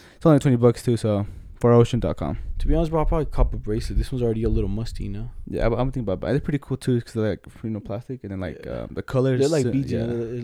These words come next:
Speaker 2: they're like a, yeah. All right, bro, this one's a little sad, but this is, this one's hella wild, bro. It says, "Mother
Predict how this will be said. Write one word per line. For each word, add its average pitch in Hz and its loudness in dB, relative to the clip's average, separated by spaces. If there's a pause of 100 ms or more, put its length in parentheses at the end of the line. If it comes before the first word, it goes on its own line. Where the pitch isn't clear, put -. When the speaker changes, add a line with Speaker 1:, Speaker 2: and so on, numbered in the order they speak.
(120)
Speaker 2:
they're 120 -8
like 113 -6
a, 101 -10
yeah. - -16 (480)
All 123 -2
right, 117 2
bro, 113 -2
this 117 -6
one's 135 0
a - 2
little 131 2
sad, 131 -2
but 123 -4
this - -4
is, 117 -6
this 151 0
one's 151 -2
hella 123 0
wild, 107 -8
bro. 82 -14 (380)
It 120 -10
says, 113 0
"Mother 139 0